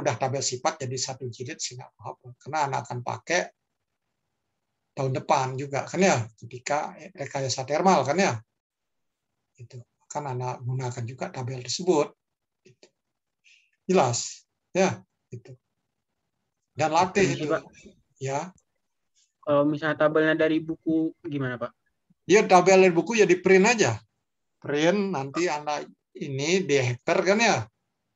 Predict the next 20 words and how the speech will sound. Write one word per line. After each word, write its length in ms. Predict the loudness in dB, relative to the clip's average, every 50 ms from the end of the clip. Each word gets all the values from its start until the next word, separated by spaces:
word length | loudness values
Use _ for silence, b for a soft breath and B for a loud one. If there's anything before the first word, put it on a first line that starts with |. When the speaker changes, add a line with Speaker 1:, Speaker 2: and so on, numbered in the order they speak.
| _ _
Speaker 1:
Jilid 320 | -8 -6 -4 -4 -6 -4 -4
jadi 200 | -4 -4 -2 -4 -4
buku 320 | -6 -8 -8 -8 -10 -10 -6 -6
tipis 400 | -6 -4 -2 0 0 0 0 0
sih, 80 | 0
sekitar 320 | -2 -2 0 0 0 2 2
berapa 320 | 0 0 2 0 -4 -4
tuh? 80 | -4 -6
Ada 160 | -6 -6 -6 -6
tiga 160 | -6 -8 -8 -6
puluh 160 | -4 -2 0
halaman 400 | 2 2 2 0 0 -2 -4 0
tuh 80 | 2
ya, 240 | 4 4 4 2 0
ya 160 | -4 -6 -8 -10 -10
print 160 | _ -8 -6
bolak-balik 480 | -4 -4 -4 -4 -4 -2 2 2 4 4 2
lah 80 | 0 -2 -4 -4
kan 80 | -4
ibunya. 560 | -4 -2 -4 -8 -10 -18 -20 _ _ -12 -12